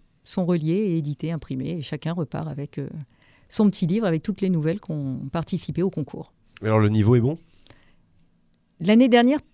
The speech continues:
Speaker 1: bien. Cette année, on a trouvé une petite baisse, euh, de régime. Voilà. Mais on verra, euh, on verra le jour même, quoi. Il faut venir, il faut venir voir. Parce que c'est vrai que l'an dernier, on a eu beaucoup, beaucoup de monde à la, à la remise des prix.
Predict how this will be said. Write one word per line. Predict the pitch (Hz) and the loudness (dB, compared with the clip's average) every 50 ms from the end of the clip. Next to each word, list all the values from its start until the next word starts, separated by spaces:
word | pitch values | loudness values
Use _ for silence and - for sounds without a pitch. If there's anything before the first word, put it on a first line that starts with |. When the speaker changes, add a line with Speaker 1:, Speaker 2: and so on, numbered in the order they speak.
| _ _ _ - | _ _ _ -4
Speaker 1:
bien. | 160 165 196 208 226 262 262 - | 2 6 8 8 8 6 4 0
Cette | - - 226 226 | 0 0 2 4
année, | 247 233 240 269 302 | 4 4 6 4 4
on | 302 | 4
a | 247 208 | 2 0
trouvé | - - 226 208 254 | 0 -2 -2 0 2
une | 247 214 - | 2 2 2
petite | - 269 262 - - 247 214 | 0 -2 -2 -2 -2 -4 -4
baisse, | 196 190 214 240 - - - - | 0 0 0 0 0 -4 -8 -6
euh, | 214 190 180 175 165 160 | -4 -4 -4 -4 -4 -6
de | 160 170 208 | -2 0 0
régime. | 185 190 170 135 127 127 123 117 - - - - - - - - - - - - - | 2 2 0 -2 -2 -4 -6 -6 -10 -14 -16 -18 -18 -18 -20 -20 -20 -20 -20 -8 -4
Voilà. | 170 175 151 - - - _ _ _ _ _ _ _ _ _ _ _ _ _ _ _ _ - | -2 -2 -2 -4 -6 -12 _ _ _ _ _ _ _ _ _ _ _ _ _ _ _ _ -4
Mais | 151 156 | -2 0
on | 151 151 | 0 2
verra, | 156 165 147 160 165 180 196 190 | 2 2 2 2 2 2 2 0
euh, | 165 147 | 0 -2
on | 139 | -2
verra | 147 147 143 156 | -4 -4 -2 -2
le | 170 | 0
jour | 160 151 131 | 0 0 0
même, | 139 180 233 226 | 2 2 0 0
quoi. | - - 135 123 - _ _ - | 0 -4 -8 -8 -12 _ _ -8
Il | - 156 | -8 -4
faut | - - 262 | 0 2 2
venir, | 233 240 233 226 208 208 226 240 | 4 4 4 4 4 4 2 0
il | 208 - | -2 -2
faut | - - 208 | -2 -2 0
venir | 208 214 202 190 185 | 2 2 0 0 -2
voir. | 170 160 156 165 - - _ _ | -2 -2 -4 -4 -6 -10 _ _
Parce | - 165 | -10 -4
que | - 185 | -2 0
c'est | 170 190 | 0 2
vrai | 170 208 226 | 2 2 2
que | - | 2
l'an | 185 | 4
dernier, | 170 175 175 202 226 | 4 6 6 6 6
on | 208 | 6
a | 175 | 6
eu | 165 147 | 4 4
beaucoup, | 147 156 165 - 269 277 254 - - 240 | 2 -2 2 4 6 6 6 4 0 0
beaucoup | 196 208 214 - - 208 | 2 2 2 2 2 2
de | 190 | 2
monde | 190 190 190 180 | 2 2 0 -2
à | 170 | -2
la, | 160 156 147 139 135 131 | -2 -2 -2 -4 -4 -6
à | - - 156 | -6 -6 -4
la | 160 | -4
remise | 151 156 156 151 143 | -2 -2 -2 -4 -4
des | 151 143 | -4 -6
prix. | - - - - - | -8 -10 -14 -16 -16